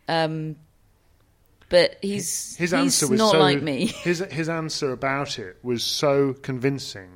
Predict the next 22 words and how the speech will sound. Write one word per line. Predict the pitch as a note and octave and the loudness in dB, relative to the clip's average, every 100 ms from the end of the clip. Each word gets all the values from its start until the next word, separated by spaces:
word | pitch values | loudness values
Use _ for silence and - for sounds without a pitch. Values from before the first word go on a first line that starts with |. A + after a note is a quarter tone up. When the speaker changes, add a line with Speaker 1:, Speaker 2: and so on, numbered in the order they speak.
| F2+ _ | -20 _
Speaker 2:
wasn't | - B2 B2+ | -6 -6 -6
it? | A2 - | -8 -10
Because | A#2+ - C#3 B2+ A#2 - _ _ _ _ | -14 -4 0 0 -2 -12 _ _ _ _
he, | - E3 | -8 -8
he | - F3 | -2 -4
just, | E3 G3+ - - | -2 -6 -8 -6
it | D#3+ | -4
was | E3 | -2
almost | F#3+ G3 F#3+ | -2 -2 -6
like | F#3 | -8
he | E3 | -10
s-, | - - - | -10 -10 -8
he | D3 | -8
was | C#3+ | -8
sitting | - D#3 - D#3 | -8 -10 -8 -8
us | C#3+ | -8
down | - C#3+ B2+ A2 G2 - _ _ _ _ _ | -8 -8 -6 -8 -12 -20 _ _ _ _ _
for, | - B2+ B2+ | -8 -4 -4
for | C3 - B2+ | -6 -6 -4
a | |
little | C3 C3 B2 - | -4 -8 -12 -12
talk | - A2+ F#2 - - | -10 -8 -10 -16 -20